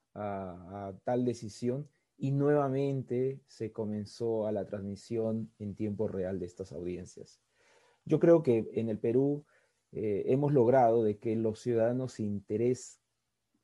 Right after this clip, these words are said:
estén interesados en estos casos que, eh, han af-, nos, nos afectan, eh, eh,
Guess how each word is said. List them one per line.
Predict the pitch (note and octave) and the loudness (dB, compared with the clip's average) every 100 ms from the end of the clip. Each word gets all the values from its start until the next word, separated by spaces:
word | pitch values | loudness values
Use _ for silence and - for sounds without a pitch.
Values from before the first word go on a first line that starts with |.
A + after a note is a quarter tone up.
| _ - | _ -10
estén | - F#3+ E3+ | 2 6 6
interesados | B2+ G#2+ G2 - A#2+ F#2+ G2+ _ _ _ _ _ - | 4 0 -2 0 0 -2 -6 _ _ _ _ _ -12
en | A2+ A2+ | -8 -6
estos | A#2 G#2+ - | -8 -12 -8
casos | A2 G#2 G#2+ A#2+ _ _ _ _ _ _ | -8 -8 -10 -16 _ _ _ _ _ _
que, | - B2+ C3 C3+ C3+ - | 2 4 6 4 0 -4
eh, | - F3+ - - | -14 -18 -18 -10
han | B2+ B2+ | -4 -4
af-, | A#2+ - | -4 -6
nos, | A#2+ - - | -8 -8 -16
nos | - A2 A#2 A#2+ | -12 -8 -8 -6
afectan, | - D3+ - - F#2+ - _ _ - | 2 2 0 -12 -16 -18 _ _ -20
eh, | D#2+ F3+ - _ _ _ _ _ _ _ _ - | -20 -20 -20 _ _ _ _ _ _ _ _ -12
eh, | - - F#2 - - | -8 -6 -8 -10 -14